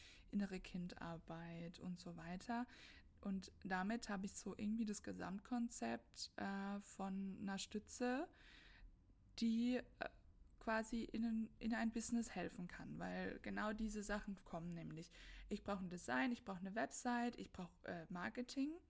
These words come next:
ich brauche dann Klarheit und, ähm, ein richtiges, äh, Produkt und ein Angebot. Und, ähm,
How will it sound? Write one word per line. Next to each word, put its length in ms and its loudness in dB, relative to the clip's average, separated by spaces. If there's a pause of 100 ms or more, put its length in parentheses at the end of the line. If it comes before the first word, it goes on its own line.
(880)
ich 120 -6
brauche 320 -2 (500)
dann 240 0 (200)
Klarheit 720 2
und, 480 -2
ähm, 420 0
ein 80 -4
richtiges, 640 -4
äh, 200 -2
Produkt 540 -4
und 140 -2
ein 40 -2
Angebot. 600 4 (520)
Und, 500 2
ähm, 360 -2